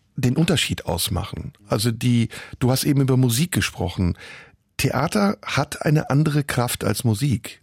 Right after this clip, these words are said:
The-, Musik ist eine, eine tiefe Emotion und Musik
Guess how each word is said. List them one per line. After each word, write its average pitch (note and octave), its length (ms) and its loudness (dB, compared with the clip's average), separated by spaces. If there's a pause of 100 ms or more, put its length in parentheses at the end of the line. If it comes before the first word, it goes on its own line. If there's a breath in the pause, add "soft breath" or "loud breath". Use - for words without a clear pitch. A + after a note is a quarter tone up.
(100)
The-, - 200 -2
Musik B2 520 2
ist - 220 0
eine, A#2+ 300 2 (340 loud breath)
eine G#2+ 200 2
tiefe - 520 0
Emotion A#2 800 2 (240)
und A2 260 2
Musik B2 580 0